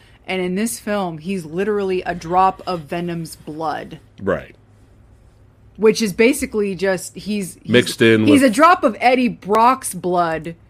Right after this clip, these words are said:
Speaker 1: with Venom mixed in.
Speaker 2: Right, right.
Speaker 1: Which somehow becomes Carnage after it mixes in,
Speaker 2: <laughs>
Speaker 1: after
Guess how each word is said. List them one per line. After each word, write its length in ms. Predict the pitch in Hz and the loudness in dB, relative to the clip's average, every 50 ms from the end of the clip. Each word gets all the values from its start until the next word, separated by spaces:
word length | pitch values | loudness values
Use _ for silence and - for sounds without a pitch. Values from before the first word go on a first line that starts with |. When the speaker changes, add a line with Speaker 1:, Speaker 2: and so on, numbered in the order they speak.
| _ _ _ _ | _ _ _ _
Speaker 1:
with 380 | - 180 180 214 214 202 208 - - | -10 -2 0 0 0 0 -2 -10 -14
Venom 680 | 190 160 214 220 226 220 220 208 196 190 180 175 165 - _ | -6 -2 0 0 0 0 0 -2 -2 -4 -4 -6 -8 -10 _
mixed 380 | - 196 202 - - - - 208 | -6 -6 -6 -6 -8 -6 -4 -2
in. 120 | 208 190 | 0 0
Speaker 2:
Right, 260 | - 80 71 - - - - - | 0 0 -2 -6 -10 -14 -14 -14
right. 280 | - 62 57 53 - _ _ 196 | -14 -14 -14 -18 -20 _ _ 2
Speaker 1:
Which 180 | 196 214 - | 2 4 4
somehow 600 | - - - 233 240 262 262 269 220 226 233 226 190 | 2 0 2 4 4 4 4 2 0 0 0 0 0
becomes 1000 | 185 220 214 - - - - 233 233 226 208 196 180 180 175 175 170 - - - _ _ _ _ _ _ _ _ _ _ _ _ | -2 -4 -4 -4 -8 -6 -2 -2 0 0 0 -2 -2 -4 -4 -6 -8 -10 -14 -18 _ _ _ _ _ _ _ _ _ _ _ _
Carnage 880 | - - - 247 240 226 202 175 151 143 139 - - 170 - - - - _ _ _ _ - - | -10 -2 0 2 2 2 0 -4 -8 -10 -12 -14 -14 -14 -14 -14 -16 -18 _ _ _ _ -2 0
after 580 | 202 202 208 208 - - 202 190 185 180 165 - | 2 2 2 0 -4 -6 -4 -4 -2 -4 -4 -4
it 220 | 196 190 - - _ - | -6 -6 -6 -8 _ -10
mixes 640 | 170 190 196 220 226 226 - - 233 226 220 185 | -8 -2 0 0 0 -2 -2 -4 -4 -4 -2 -2
in, 380 | 202 202 196 196 190 190 185 190 | -2 -2 -2 -2 -4 -4 -6 0
Speaker 2:
<laughs> 40 | 202 | 4
Speaker 1:
after 600 | 214 226 233 233 - 240 226 220 214 196 - | 4 4 4 4 2 2 2 2 2 0 -4